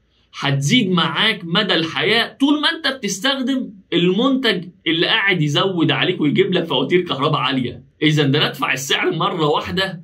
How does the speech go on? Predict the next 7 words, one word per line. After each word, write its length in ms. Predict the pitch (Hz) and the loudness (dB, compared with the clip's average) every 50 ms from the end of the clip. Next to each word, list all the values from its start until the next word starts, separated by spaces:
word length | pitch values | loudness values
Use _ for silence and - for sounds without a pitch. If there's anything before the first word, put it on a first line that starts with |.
| _ _ _ _ _ | _ _ _ _ _
ولا 360 | - 127 147 156 165 - 160 | -2 0 2 4 4 2 4
إني 300 | 139 131 127 226 - 214 | 2 4 4 2 2 0
أدخل 300 | 262 269 - 202 202 196 | -2 -4 -4 -2 0 0
في 100 | - 175 | 0 0
موضوع 600 | 180 180 175 165 175 180 220 247 247 240 - - - _ _ _ _ - | -2 -2 0 0 -2 -2 -4 -4 -6 -6 -8 -8 -14 _ _ _ _ -4
تكلفة 520 | 180 156 - - 185 202 240 - 208 180 | -2 -2 -2 -2 -2 -2 -2 0 -2 -4
شهرية 760 | 170 - 160 143 143 156 180 214 214 226 220 214 208 - | -2 -2 -2 -2 0 2 2 2 2 2 0 -2 -4 -6